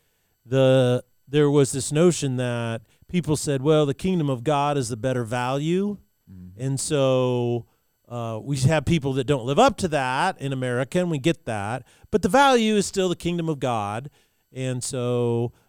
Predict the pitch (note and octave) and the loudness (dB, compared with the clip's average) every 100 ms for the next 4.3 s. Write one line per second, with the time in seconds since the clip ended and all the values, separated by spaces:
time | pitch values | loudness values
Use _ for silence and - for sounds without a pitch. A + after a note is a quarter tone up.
0 | _ G#2 D3+ C#3+ D#3 D#3 - D#4 - - | _ 2 4 4 4 2 2 0 -2 -6
1 | C#3+ C3+ D#3 D3 - C3 C3+ F3+ - C#3+ | -2 0 0 -4 -8 -8 -6 -6 -4 0
2 | C3 A#2+ E3 D4+ C4 - C#3+ D#3 - _ | 0 2 8 10 8 4 0 -2 -6 _
3 | - C#3+ G3 F#3+ C#3+ B2+ C#3 F3+ A3 A#3 | -6 -2 0 0 0 -2 -2 -2 -2 -2
4 | A#3+ C4+ C4 | -4 -4 -8